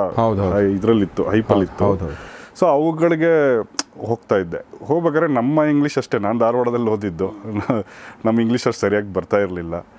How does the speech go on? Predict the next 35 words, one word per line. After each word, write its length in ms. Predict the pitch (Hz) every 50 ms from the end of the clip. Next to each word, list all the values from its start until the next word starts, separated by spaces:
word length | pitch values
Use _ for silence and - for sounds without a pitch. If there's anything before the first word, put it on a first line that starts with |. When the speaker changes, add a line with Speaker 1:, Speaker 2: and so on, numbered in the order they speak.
| - - - - - - -
Speaker 2:
So 60 | 151
ಅಲ್ಲಿ 140 | 143 143 131
ಹೋದ್ರೆ 320 | 120 143 175 185 196 170
ಗೇಟ್ 260 | 127 113 135 165 165
ಕೀಪರ್ನು 400 | - 175 165 - 170 165 160 165
ಕೂಡ 160 | 151 147 156 156 151 147 139 131 117 101 92 87 80 - - - - - _ -
ಇಂಗ್ಲೀಷ್ 320 | 123 117 131 139 139 - 131
ಮಾತಾಡ್ತಾ 360 | 120 110 117 107 101 - 98
ಇದ್ದ. 180 | 90 85 78 80 - - -
Speaker 1:
ಕರೆಕ್ಟ್. 260 | - 101 90 85 82
Speaker 2:
ಅವ್ನು 480 | 104 120 143 147 151 147 143 139 139 131 117 107 104 101 - 104 120 95 92 107 107 104 113 107
ಬೇರೆ 280 | 98 98 120 151 180 180
ಲ್ಯಾಂಗ್ವೇಜ್ 360 | 175 170 170 170 175 160 147
ಇಲ್ವೇ 200 | 151 160 160 165
ಇಲ್ಲ, 140 | 156 139 113
ಹೋಗ್ಲಿ, 320 | 110 135 156 160 143 120
ಬ-, 160 | 104 98 101 104 95 95 90 - - - - - - - - -
ಹಿಂದಿ 180 | - 131 143 160
ಮಾತಾಡ್ತಾನ, 480 | 147 151 143 135 147 139 131 139 135 139
ತೆಲುಗು 280 | 131 127 135 127 135 143
ಮಾತಾಡ್ತಾನ, 460 | 139 139 123 139 131 127 - 135 131
ತಮಿಳು 280 | 123 - 123 123 131 131
ಮಾತಾಡ್ತಾನ, 460 | 131 127 123 127 120 120 - 123 123
ಹ್ಞೂ, 340 | 123 127 123 120 123 113 101
ಇಲ್ಲ, 260 | 110 117 120 113 101
ಬರೀ 360 | 90 90 107 110 127 139 143
ಇಂಗ್ಲೀಷು. 480 | 127 120 110 113 110 101 - - - - - - - - 117
ಮತ್ತೆ 220 | 131 156 - 175
ಒಳಗಡೆ 400 | 165 143 127 127 147 151 160 156
ಹೋದ್ರೆ 480 | 147 135 139 143 143 151 160 156 147 139
ಅಲ್ಲಿ 260 | 131 127 120 123 117
ರಿಸೆಪ್ಷನಿಸ್ಟು 680 | 110 107 - - 135 - - 131 127 123 - - - 139
ಇಂಗ್ಲೀಷು, 360 | 123 107 110 110 107 - 101
ಎಲ್ಲ 220 | 92 98 123 151
ಇಂಗ್ಲೀಷು. 460 | 151 135 120 113 107 98 - - -